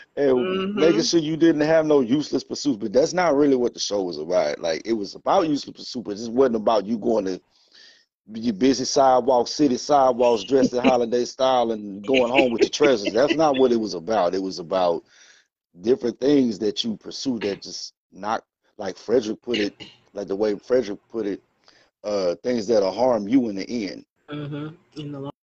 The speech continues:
Speaker 1: Going after
Speaker 2: Mm-hmm.
Speaker 1: things that's gonna harm you in the long run, which is a very, very, very good, interesting show. And there was a lot of gems dropped. There was so many gems dropped. You should have put them in the Cave of Wonders along with the dang lamp.
Speaker 2: <laughs>
Speaker 1: So, uh,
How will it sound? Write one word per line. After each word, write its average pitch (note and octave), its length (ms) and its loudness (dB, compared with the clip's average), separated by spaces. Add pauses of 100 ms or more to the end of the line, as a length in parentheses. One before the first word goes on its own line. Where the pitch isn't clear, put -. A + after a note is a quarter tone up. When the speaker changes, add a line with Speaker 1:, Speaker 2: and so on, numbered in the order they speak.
(460)
Speaker 1:
Going G#2+ 300 0
after B2+ 240 -2
Speaker 2:
Mm-hmm. B2+ 80 -16
Speaker 1:
things G#2+ 160 -8
that's F#2 100 -14
gonna F#2+ 200 -6
harm G2 200 -6
you F#2+ 120 -4
in F2 60 -8
the F2 60 -6
long F#2+ 300 -4
run, E2+ 320 -6
which F2 180 -8
is D#2 140 -18
a E2+ 80 -12
very, F#2 360 -4
very, E2+ 320 -6
very E2+ 400 -6
good, D#2+ 320 -10 (180)
interesting E2+ 840 -12
show. E2+ 360 -8
And D#2 100 -12
there E2 100 -10
was D#2 120 -14
a D2+ 60 -10
lot D#2+ 320 -4
of D#2+ 160 -6 (160)
gems F2 500 -12
dropped. F2 440 -8 (480)
There - 60 -20
was - 100 -10
so E3 260 2
many F3 180 4
gems A#2 440 2
dropped. A2 480 0 (320)
You G#2 80 -18
should C#3 160 0
have - 100 -2
put D3 180 0
them C#3+ 140 0
in C#3 80 4
the C#3+ 80 2
Cave C3+ 320 4
of C3 80 0
Wonders A2+ 340 0
along G#2+ 260 0
with G2 100 -14
the G2 80 -14
dang G#2 320 -4
lamp. G#2 440 -2 (200)
Speaker 2:
<laughs> F#3 340 -4 (400)
Speaker 1:
So, A#2+ 300 2
uh, G#2 400 4